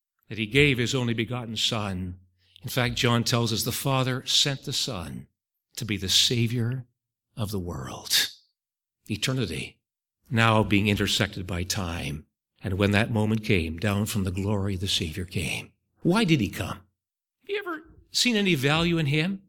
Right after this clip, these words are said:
In fact, John, as he, he writes in First John, and it was very likely as an old man that he was writing, he said, "You know, th-, this one that I'm writing to you about," he says, "we have actually handled him.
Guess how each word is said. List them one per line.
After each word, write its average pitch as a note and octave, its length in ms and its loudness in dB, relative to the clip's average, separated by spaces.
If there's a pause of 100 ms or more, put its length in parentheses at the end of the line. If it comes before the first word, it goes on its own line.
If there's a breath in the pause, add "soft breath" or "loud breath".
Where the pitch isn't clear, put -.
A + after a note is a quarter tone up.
(1160)
In - 40 -18
fact, C#4+ 220 -2
John, B3+ 300 2
as A3+ 160 6
he, G#3 160 6
he G3 180 2
writes F#3+ 340 4
in D#3+ 100 0
First - 360 0
John, E3+ 240 4
and D#3 80 4
it D#3+ 80 2
was D3+ 160 0
very A3 240 0
likely F3 320 2
as C#3 100 2
an C#3+ 120 2
old D3+ 240 4
man C#3+ 200 0
that C3 80 -2
he C3 80 -2
was A#2+ 160 -6
writing, B2 380 -2 (720)
he A3 80 2
said, G#3 180 0
"You F#3+ 80 4
know, F#3 220 4
th-, F#3 440 -8
this C4 240 2
one G3 260 2
that D#3 140 0
I'm C#3+ 200 0
writing C#3+ 320 0
to C3+ 100 -6
you A2+ 140 -2
about," G#2+ 340 -4
he B2 140 -4
says, C3 280 -2
"we G#3 160 -2
have A3 120 -4
actually G#3+ 360 -4
handled G3 460 -4
him. - 300 -12